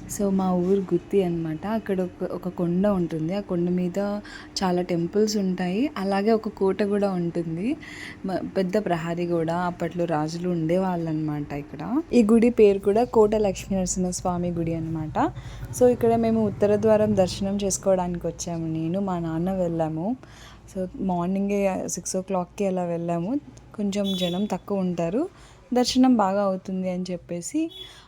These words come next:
ఆరు గంటలకే వెళ్ళిపోయాము. దర్శనం అయితే చాలా బాగా అయ్యింది. ఆ, so, లక్ష్మీ నరసింహస్వామి గుడిలో మొత్తం పూలతో బాగా అలంకరించారు అక్కడ. So, అలా దర్శనం చేసుకున్నాము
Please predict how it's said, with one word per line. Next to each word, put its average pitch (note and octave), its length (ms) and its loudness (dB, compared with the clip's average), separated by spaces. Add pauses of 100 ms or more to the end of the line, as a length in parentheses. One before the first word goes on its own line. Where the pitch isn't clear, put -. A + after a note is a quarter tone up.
(140)
ఆరు F#3+ 160 -2
గంటలకే F#3+ 400 -4
వెళ్ళిపోయాము. F#3 760 -2 (800)
దర్శనం A#3 400 4
అయితే A3 180 2
చాలా G3+ 340 0
బాగా G3 260 -2
అయ్యింది. F3+ 640 -4 (720)
ఆ, F#3+ 140 -10
so, F#3 280 0
లక్ష్మీ F3+ 340 -2
నరసింహస్వామి F#3 840 -4
గుడిలో E3+ 340 -4
మొత్తం F3 580 -6 (300)
పూలతో G3 360 0
బాగా F3+ 360 -2
అలంకరించారు F3+ 720 -2
అక్కడ. F3 380 -6 (140)
So, C4 100 6
అలా G#3 240 6
దర్శనం G3 600 4
చేసుకున్నాము F#3+ 840 0